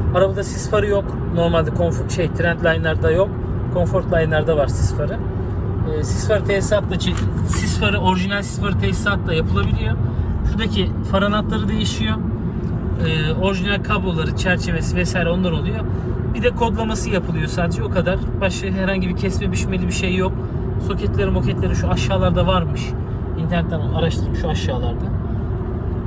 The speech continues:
Onun dışında başka bir şey yok yani aklıma gelen. İşte böyle altıncı vites.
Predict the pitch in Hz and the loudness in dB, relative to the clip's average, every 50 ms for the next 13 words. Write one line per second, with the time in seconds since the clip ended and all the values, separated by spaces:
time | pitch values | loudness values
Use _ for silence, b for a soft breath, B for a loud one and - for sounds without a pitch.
0 | - - - - - - 269 269 269 269 269 269 254 262 233 - - 254 240 233 | -4 -4 -4 -4 -2 0 0 2 2 0 0 -2 -2 -2 -2 0 0 -2 0 0
1 | 233 240 233 240 240 240 240 240 233 214 214 226 214 - - - 233 226 220 - | 2 4 4 4 4 2 2 0 -2 -2 -2 -2 -4 -4 -4 -4 -2 -2 -2 -4
2 | - - 220 226 220 220 226 - - - - - - - - - - - - - | -4 -4 -4 -2 -2 -4 -4 -6 -6 -6 -6 -6 -6 -6 -6 -6 -6 -6 -6 -4
3 | - - - - - - - - - - - - - - - - - - - - | -6 -6 -6 -6 -4 -4 -4 -4 -4 -4 -4 -4 -4 -4 -4 -4 -4 -4 -4 -4
4 | - - - - - 269 294 - - - 180 156 147 147 147 139 - - - 151 | -4 -4 -4 -2 -2 0 0 0 0 -2 -2 -2 -2 -2 -2 -2 -2 -4 -2 -2
5 | 147 143 143 143 151 202 - - - - - - - 240 226 202 190 190 196 190 | -2 -2 0 0 0 0 -2 -2 -2 -2 0 2 2 4 4 4 4 4 2 2
6 | - 220 214 - 214 190 - - 156 151 135 - - - - | -2 -2 -2 0 0 0 2 2 2 2 0 0 -2 -2 -2